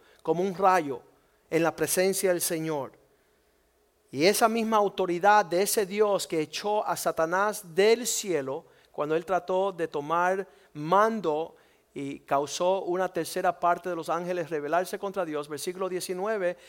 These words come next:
dice, "He aquí esa autoridad de poder hollar serpientes y escorpiones", esos espíritus que tiene esclavizado nuestra familia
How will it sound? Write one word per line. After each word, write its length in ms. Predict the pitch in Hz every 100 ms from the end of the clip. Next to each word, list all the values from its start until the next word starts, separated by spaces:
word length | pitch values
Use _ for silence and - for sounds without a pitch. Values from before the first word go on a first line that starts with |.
| - -
dice, 640 | 160 185 - 214 214 -
"He 180 | - 190
aquí 380 | 208 208 208 202
esa 500 | 202 233 254 - 262
autoridad 960 | - 190 175 175 170 165 214 247 180 - - - _ -
de 220 | 160 160
poder 460 | 160 151 190 226 -
hollar 840 | 175 165 165 180 202 214 226 220
serpientes 960 | - - 170 165 185 196 220 220 226 214
y 60 |
escorpiones", 920 | 175 - 170 151 - 196 233 220 139 160
esos 280 | 165 202 208
espíritus 680 | 175 - 214 233 226 240
que 100 | 196
tiene 200 | 175 180 190
esclavizado 880 | 196 170 185 165 160 - 190 220 196
nuestra 300 | 185 190 185
familia 520 | 175 170 214 233